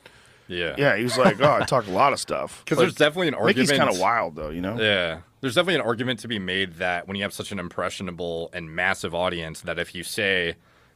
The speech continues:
Speaker 1: "This is what it took to get here," it very much could influence the trajectory of certain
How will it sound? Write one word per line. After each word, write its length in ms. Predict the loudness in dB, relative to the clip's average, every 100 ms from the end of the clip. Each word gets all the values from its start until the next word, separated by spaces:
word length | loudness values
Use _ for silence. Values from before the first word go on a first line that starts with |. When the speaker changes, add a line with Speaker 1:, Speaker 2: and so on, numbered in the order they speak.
| -6
Speaker 1:
"This 240 | -4 -4
is 80 | -4
what 140 | -6
it 100 | -6
took 260 | -2 -2 -2
to 100 | -2
get 240 | 0 0
here," 400 | 0 0 0 -2 -6 _ _ _ _ _ _ -2
it 120 | 0
very 360 | 2 2 2
much 320 | 0 -2 -4 -4
could 180 | -4
influence 680 | -4 -8 -8 -6 -4 -4 -6
the 360 | -10 -10 -8 -10
trajectory 640 | -10 -4 -4 -4 -6 -8
of 100 | -8
certain 480 | -8 -8 -10 -14